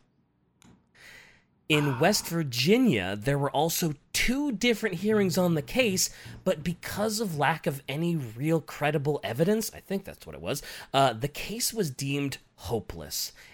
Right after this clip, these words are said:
Speaker 1: and the case was closed on a state level too. So
Speaker 2: Hmm.
Speaker 1: all avenues are pretty much. So you gotta understand, the Sodders at this point,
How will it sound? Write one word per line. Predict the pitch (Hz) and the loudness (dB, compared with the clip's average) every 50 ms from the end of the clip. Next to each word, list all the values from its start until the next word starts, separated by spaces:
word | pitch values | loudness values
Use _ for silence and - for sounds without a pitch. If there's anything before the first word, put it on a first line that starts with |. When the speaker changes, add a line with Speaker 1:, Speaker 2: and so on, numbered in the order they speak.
| - - | -10 -6
Speaker 1:
and | 123 120 117 | -6 -4 -4
the | 117 | -6
case | - - - - 147 160 170 170 - - | -6 -8 -8 -6 -4 -2 -2 -2 -2 -2
was | 170 156 | -4 -6
closed | - - - - 120 120 123 123 - - - - | -6 -8 -8 -6 -4 -2 -2 -4 -6 -10 -12 -12
on | 117 113 | -10 -10
a | 113 110 | -8 -6
state | - - - - - - 110 117 120 - - | -6 -6 -6 -8 -8 -10 -10 -10 -10 -10 -10
level | 110 107 107 104 98 104 104 104 - _ - | -6 -6 -4 -4 -4 -6 -8 -10 -12 _ -18
too. | - - - 82 67 52 50 - - _ _ _ _ _ _ _ _ _ _ _ _ _ _ _ _ _ _ _ _ _ _ _ _ _ _ _ _ _ _ _ - | -18 -16 -16 -16 -18 -18 -20 -20 -20 _ _ _ _ _ _ _ _ _ _ _ _ _ _ _ _ _ _ _ _ _ _ _ _ _ _ _ _ _ _ _ -12
So | - - - - 135 123 120 117 113 107 95 92 90 87 | -8 -6 -4 0 4 4 6 6 6 6 4 4 2 0
Speaker 2:
Hmm. | 82 85 | 0 2
Speaker 1:
all | 123 147 165 180 185 - - | 4 4 6 6 4 4 4
avenues | 135 143 143 127 135 135 131 127 127 127 123 117 - - | 4 4 4 4 2 0 0 0 0 -2 -4 -6 -8 -8
are | 107 104 98 90 | -6 -6 -6 -6
pretty | - - - 151 147 147 139 | -10 -10 -8 -6 -4 -2 -2
much. | 123 117 113 113 110 - - - - - _ _ - - - - - - _ _ _ _ _ _ _ _ _ _ _ _ _ _ _ _ _ _ _ _ - - - - - - - - - - - - - - _ | -2 -2 -4 -4 -4 -6 -8 -10 -12 -18 _ _ 0 2 2 0 -2 -4 _ _ _ _ _ _ _ _ _ _ _ _ _ _ _ _ _ _ _ _ -20 -20 -18 -18 -20 -18 -18 -18 -20 -20 -20 -20 -20 -20 _
So | - - - 190 185 185 185 180 175 180 - _ _ _ _ _ _ _ _ _ _ _ | -6 0 4 6 8 8 8 6 4 2 -2 _ _ _ _ _ _ _ _ _ _ _
you | 196 196 202 | 0 2 4
gotta | 175 233 233 247 233 | 6 6 8 8 8
understand, | 214 208 196 185 - - - 143 139 131 127 | 8 8 8 6 4 4 4 4 4 4 2
the | 147 | 0
Sodders | - - 196 196 220 247 254 202 196 | 0 0 0 0 0 0 0 -2 -2
at | 202 | 0
this | - 156 151 - - | 0 0 0 0 -2
point, | - - 135 135 131 131 - | -4 -4 -2 -2 -2 -2 -4